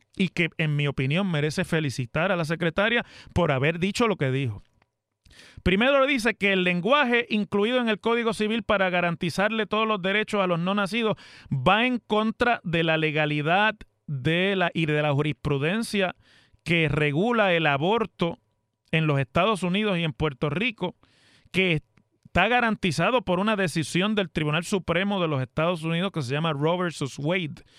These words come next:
de mil novecientos setenta y tres. Y además le preocupan otras disposiciones, incluyendo, escuchen esto,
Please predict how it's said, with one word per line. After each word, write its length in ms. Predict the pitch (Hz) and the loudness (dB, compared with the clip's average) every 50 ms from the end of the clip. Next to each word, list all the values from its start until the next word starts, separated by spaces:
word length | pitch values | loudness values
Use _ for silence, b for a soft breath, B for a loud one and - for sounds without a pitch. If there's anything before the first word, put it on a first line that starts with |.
| B B B B B B | B B B B B B
de 120 | - 131 135 | -4 -2 0
mil 200 | 139 147 156 170 | 0 0 0 0
novecientos 600 | 175 165 160 147 127 151 175 185 - - 147 - | 0 0 0 -2 -2 -4 -6 -4 -4 -6 -4 -4
setenta 460 | 139 131 - 160 170 175 - - 185 | -4 -4 -2 -4 -4 -2 -2 -2 -2
y 60 | 170 | -2
tres. 400 | - - 139 139 131 - - - B B B B B B B B B | -4 -4 -6 -6 -6 -10 -14 -20 B B B B B B B B B
Y 120 | - 185 202 | 0 2 4
además 580 | 208 208 208 208 220 277 285 247 226 - - - | 4 4 4 2 4 4 2 2 2 0 -2 -2
le 300 | 180 175 175 175 175 175 | 0 2 2 2 0 0
preocupan 680 | - - 170 170 170 - - 262 302 - - 247 220 208 | 0 0 0 0 0 0 -2 -2 0 0 0 0 2 0
otras 340 | 214 226 - 240 247 240 | 0 0 0 0 -2 0
disposiciones, 800 | 190 233 - - - 233 214 214 220 185 202 226 240 226 208 185 | 0 -4 -4 -2 -2 -2 0 -2 -4 -4 -2 -2 -2 0 0 0
incluyendo, 560 | 175 170 165 - - 170 156 156 196 233 240 202 | 0 0 -2 -2 -2 -2 0 0 0 0 0 -2
escuchen 400 | - - 175 185 - 247 214 196 | -2 -2 -4 -2 -2 -2 -2 -2
esto, 360 | 196 - _ - 170 156 | -2 -4 _ -6 -8 -8